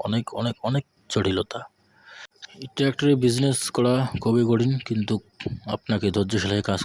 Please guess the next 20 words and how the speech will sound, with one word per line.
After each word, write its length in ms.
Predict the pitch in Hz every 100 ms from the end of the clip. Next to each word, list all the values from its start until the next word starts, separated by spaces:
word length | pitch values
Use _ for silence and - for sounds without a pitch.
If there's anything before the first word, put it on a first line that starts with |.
| -
করতে 220 | - - 101
হবে, 180 | 104 110 120 -
হিসেব 220 | - 110 104 -
করে 120 | 104 98
কাজ 100 | 98 -
করতে 200 | 98 - 110
হবে। 140 | 104 90
হিকাশ 220 | 92 110 107
নিকাশ 240 | 104 104 - 104
কাজ 140 | 98 98
না 60 | 95
করলে 140 | 95 92
কিন্তু 140 | 110 101
আপনি 120 | - -
ট্র্যাক্টরের 300 | 101 - 95
ব্যবসা 180 | 95 104 107
একদমই 260 | 104 110 98
লস 140 | 101 -
খাবেন। 220 | 117 92 95
ট্র্যাক্টরের 560 | - - - 135 131